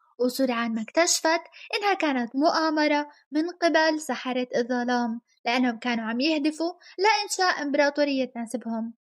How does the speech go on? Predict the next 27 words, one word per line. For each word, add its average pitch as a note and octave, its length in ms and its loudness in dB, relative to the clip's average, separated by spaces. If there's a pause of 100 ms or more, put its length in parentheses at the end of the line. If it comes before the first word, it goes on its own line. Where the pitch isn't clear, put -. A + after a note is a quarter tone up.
(100)
لهيك A#3 360 -2 (280)
تخلت B4 380 2
عن E4 120 -2
رغبتها B3+ 380 0
إنها A#3+ 160 -4
تكون A#3 220 -4
محبوبة، A#3+ 540 0 (120)
بس C#4 500 2
ما D#4+ 180 4
تخلت E4+ 560 4
عن C#4+ 280 2
اللي B3 180 2
بتحبهم. A#3+ 640 -2
ولهيك C4 540 4
قررت A#3+ 460 2
شي C#4+ 180 2
واحد، D4+ 420 2 (300)
وإنها C4 580 4
رح B3 220 -4
تلاحق C4 480 0
الأشخاص C#4+ 760 0 (240)
اللي A3+ 360 0
أذوا A3+ 240 0
عيلتها C#4 560 0 (240)
وقتلوهم D4 920 2 (240)
وتنتقم F4 760 0
منهم، A3+ 640 -2